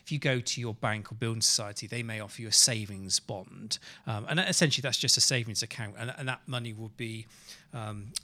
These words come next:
covered if, if that bank or building society went bust by the Financial Services Compensation Scheme up to, um, it's eighty-five thousand pounds per, per bank or building society. Um, but then if you, if you invest, invest money into,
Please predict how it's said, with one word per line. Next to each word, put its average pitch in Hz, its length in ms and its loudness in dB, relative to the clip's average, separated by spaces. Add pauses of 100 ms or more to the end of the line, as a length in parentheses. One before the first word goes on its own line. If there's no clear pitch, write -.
(280)
covered 117 560 -2
if, 131 160 0
if 139 180 -2
that 131 180 2
bank 120 220 2
or - 40 -20
building 117 180 -2
society 107 400 2
went 104 260 -8
bust - 320 0
by 107 160 0
the 104 160 -6
Financial 117 400 -4
Services 107 340 0
Compensation 110 640 -2
Scheme 101 320 -4
up - 160 -8
to, 107 300 0 (520)
um, 117 160 -6
it's 120 120 0
eighty-five 117 540 2
thousand 107 480 -4
pounds 104 420 -6
per, 113 300 -6 (260)
per 131 180 0
bank 117 320 2
or 107 60 -8
building 110 300 -4
society. 113 760 -2 (400)
Um, 117 180 -2 (160)
but 135 140 0
then 151 120 8
if 143 160 2
you, 151 200 4
if - 160 -6
you 135 140 2
invest, 135 460 6
invest 127 300 2
money 127 240 6
into, 117 420 0